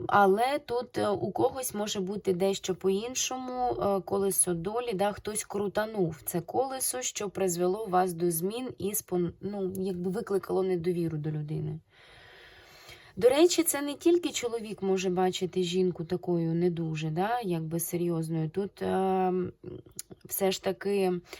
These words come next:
королева королевою, тобто, ну, якби людським, да, себе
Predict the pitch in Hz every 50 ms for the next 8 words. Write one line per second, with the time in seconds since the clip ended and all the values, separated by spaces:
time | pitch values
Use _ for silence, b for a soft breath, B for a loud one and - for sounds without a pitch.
0 | B B B B - 190 196 202 202 208 202 202 196 190 190 185 - - 196 196
1 | 202 202 208 220 208 190 165 170 170 165 160 156 - - 160 156 - - 175 180
2 | 180 170 160 156 151 151 147 147 151 156 156 156 151 151 165 170 170 190 185 -
3 | - - 190 180 165 156 160 190 214 226 - - - 175 165 170 165 -